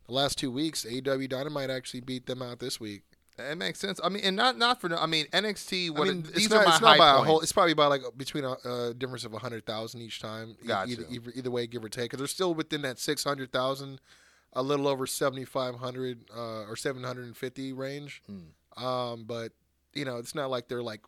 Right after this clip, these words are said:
Speaker 1: miles apart. You know what I mean?
Speaker 2: Yeah, I mean, for N X T, I would say to me the high points really were, uh, that Raquel finally got a, a clean win.
Speaker 1: Yeah, that was important.
Speaker 2: Um, Drake Maverick had a little bit of more, uh,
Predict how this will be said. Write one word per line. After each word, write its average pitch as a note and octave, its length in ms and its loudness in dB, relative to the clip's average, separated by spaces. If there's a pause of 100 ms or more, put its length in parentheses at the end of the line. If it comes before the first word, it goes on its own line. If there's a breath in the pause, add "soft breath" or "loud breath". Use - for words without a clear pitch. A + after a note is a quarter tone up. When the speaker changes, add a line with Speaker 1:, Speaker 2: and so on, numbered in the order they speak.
Speaker 1:
miles A#2 520 -8
apart. G#2+ 420 -12
You B2 120 -10
know A#2+ 100 -8
what A#2+ 80 -8
I A#2+ 40 -10
mean? B2 180 -10 (200)
Speaker 2:
Yeah, D#3 180 2
I D#3+ 40 0
mean, E3 200 0
for D#3 200 -2
N F#3+ 160 0
X G#3+ 180 -4
T, D#3+ 160 0
I B2 100 4
would E3 160 2
say C#3+ 300 2
to A#2 200 -10
me B2 200 -4
the A#2 120 2
high A#2+ 160 4
points A#2 360 -6
really G#2+ 220 -2
were, G#2 500 0
uh, G2 300 -2
that G2 160 -6
Raquel B2+ 320 -2
finally B2 280 -4
got G#2+ 220 -2
a, F#2+ 220 -6
a - 20 -14
clean C3 300 -10
win. A2+ 240 -8 (480)
Speaker 1:
Yeah, C3 200 6
that B2 80 6
was B2 140 2
important. G#2+ 280 -2
Speaker 2:
Um, G#2+ 320 4
Drake A2 260 -4
Maverick A2 560 -4
had A2+ 160 0
a G#2+ 40 -6
little G#2+ 240 -4
bit G#2 160 -4
of G2+ 80 -6
more, G#2 500 -4
uh, F#2+ 400 -2